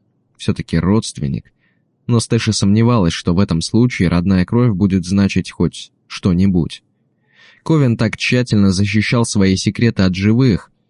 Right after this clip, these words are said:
Тем ироничнее, что приоткрыть завесу тайны пожелали мёртвые. Однако, наверняка и с призраками можно было сделать нечто ужасное,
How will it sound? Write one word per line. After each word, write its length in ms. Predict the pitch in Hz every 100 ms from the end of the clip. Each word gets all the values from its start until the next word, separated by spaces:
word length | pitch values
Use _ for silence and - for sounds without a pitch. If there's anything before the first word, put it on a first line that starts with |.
| _ _ _
Тем 240 | - 175
ироничнее, 580 | 139 95 95 127 - 92
что 220 | 82 -
приоткрыть 480 | 78 90 87 - 101
завесу 420 | 85 87 90 -
тайны 320 | 87 107 120 110
пожелали 520 | 98 90 92 87 85
мёртвые. 680 | 90 95 87 - 57 57 - - - - _
Однако, 500 | - 98 104 107 95 92 _ _ _
наверняка 580 | 107 107 107 110 113 113
и 80 | 95
с 60 |
призраками 640 | - 117 123 104 - 87
можно 280 | 90 101 101
было 260 | 101 104 98
сделать 420 | 87 98 92 -
нечто 340 | 95 90 -
ужасное, 720 | 98 95 117 107 - 80 65